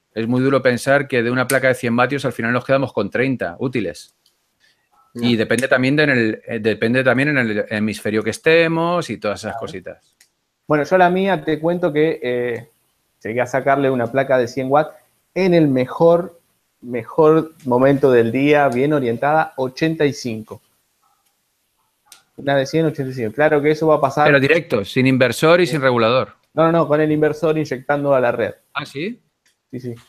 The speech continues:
Speaker 1: Pues muy bueno, muy bueno. Pero que, claro, no de media, es instantánea.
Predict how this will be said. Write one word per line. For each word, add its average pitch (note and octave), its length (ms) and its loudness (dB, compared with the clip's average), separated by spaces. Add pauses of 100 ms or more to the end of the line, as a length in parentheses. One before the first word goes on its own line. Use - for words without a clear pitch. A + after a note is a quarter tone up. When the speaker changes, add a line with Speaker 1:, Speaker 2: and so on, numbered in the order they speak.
(440)
Speaker 1:
Pues G#2 180 -4
muy A#2+ 160 -4
bueno, A2 400 -6 (200)
muy A2+ 120 -8
bueno. A2+ 300 -8 (360)
Pero A#2 200 0
que, A#2 180 -4
claro, C#3+ 240 2
no C#3 120 2
de E3 100 4
media, C#3 420 0
es B2 180 -8
instantánea. A#2 680 -4